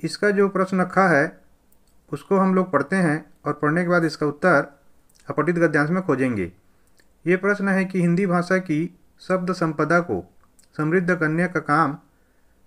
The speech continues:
फिल्मी गीतों ने किस प्रकार किया। तो देखिए इसमें हमको पता करना है कि फिल्मी गीतों में क्या वो ताकत है जिसने हिंदी भाषा की शब्द संपदा को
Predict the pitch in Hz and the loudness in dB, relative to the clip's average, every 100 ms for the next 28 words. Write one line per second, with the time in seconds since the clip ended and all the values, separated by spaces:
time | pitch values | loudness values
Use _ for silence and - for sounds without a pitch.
0 | _ 170 170 208 180 180 185 190 190 180 | _ 0 2 2 0 -2 -2 -2 -4 -2
1 | 170 160 123 110 90 82 - _ _ _ | -2 0 -2 -2 -6 -6 -12 _ _ _
2 | _ _ _ _ _ 170 175 214 - 170 | _ _ _ _ _ -2 0 0 -2 -2
3 | 196 208 202 196 180 160 190 185 180 180 | -2 0 -2 -2 -2 0 0 0 2 0
4 | 170 165 180 190 190 _ _ 156 160 196 | 0 -2 -2 -4 -6 _ _ -4 0 0
5 | 180 165 190 185 160 185 185 _ _ - | -2 -2 0 2 2 0 -6 _ _ -20
6 | _ - 180 196 190 147 - 185 165 156 | _ 4 6 6 4 2 4 2 2 2
7 | 165 - _ 147 165 180 156 - _ _ | 0 -8 _ -6 -2 0 0 -4 _ _
8 | 156 160 185 165 160 175 175 175 170 170 | -2 0 2 2 2 0 0 0 0 0
9 | 156 143 143 165 165 101 | -2 0 2 2 2 -4